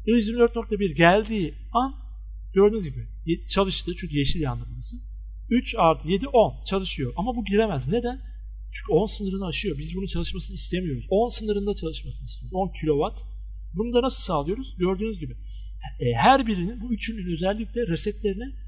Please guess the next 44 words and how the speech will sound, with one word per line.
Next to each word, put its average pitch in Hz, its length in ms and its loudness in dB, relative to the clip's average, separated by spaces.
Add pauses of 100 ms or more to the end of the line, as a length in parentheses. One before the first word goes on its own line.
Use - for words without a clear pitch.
(200)
gördüğünüz 196 320 4
gibi 139 200 -6
ikili, 240 460 0 (380)
ikili, 214 480 -2
ikili 220 280 -4
şekilde 180 360 -4
birbirlerinin 208 520 -2
kontaklarını 185 640 -6
koyuyoruz. 117 380 -6
Örneğin 226 380 4 (380)
buna 240 380 2 (460)
bu 220 80 4
ikisinin 233 380 4
kontaklarını 147 600 -2
koyduk. 123 320 -8
Gördüğünüz 160 340 2
gibi 123 200 -6
bunun 214 340 -2
ve 180 120 -4
bunun 202 180 -4
kontakları 196 520 -4
nedir? 214 240 -2 (380)
Q 190 60 -4
yüz 180 160 -4
yirmi 202 120 -4
dört 202 200 2
nokta 170 220 -8
iki 226 260 -4
ile 240 220 -2 (380)
Q 208 60 0
yüz 196 180 0
yirmi 208 120 -4
dört 196 180 2
nokta 160 240 -6
üç. - 480 -6
Gördüğünüz 190 420 0
gibi 190 220 -8
burada. 160 300 -2 (400)
Q 202 60 0
yüz 185 140 0
yirmi 202 120 -4
dört 190 180 0
nokta 147 240 -10
iki, 247 280 -8